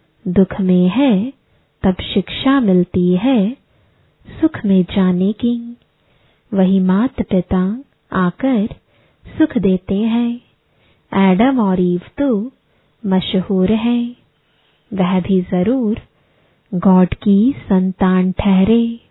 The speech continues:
तो गॉड फिर कौन?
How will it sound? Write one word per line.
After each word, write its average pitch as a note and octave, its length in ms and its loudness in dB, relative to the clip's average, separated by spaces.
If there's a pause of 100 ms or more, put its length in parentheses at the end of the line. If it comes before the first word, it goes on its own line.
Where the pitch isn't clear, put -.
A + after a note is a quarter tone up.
(800)
तो F3+ 140 6
गॉड F#3 560 0 (360)
फिर F#3+ 160 2 (100)
कौन? A#3 540 -2